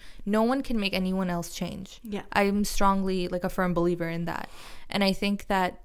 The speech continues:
Speaker 1: it's a very healthy way to approach activism, kind of.
Speaker 2: Yeah.
Speaker 1: For myself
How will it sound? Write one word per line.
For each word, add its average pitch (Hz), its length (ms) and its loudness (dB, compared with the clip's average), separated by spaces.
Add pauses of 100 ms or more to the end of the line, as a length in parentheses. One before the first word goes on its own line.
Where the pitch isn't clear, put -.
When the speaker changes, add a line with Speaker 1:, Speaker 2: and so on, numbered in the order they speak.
(120)
Speaker 1:
it's - 120 -6
a 202 40 0
very 190 260 0
healthy 185 400 0
way 170 200 2
to 170 120 2
approach 170 520 4
activism, 220 840 -4
kind 254 260 -6
of. 269 220 0
Speaker 2:
Yeah. 185 260 -2 (160)
Speaker 1:
For 214 160 2
myself 190 680 2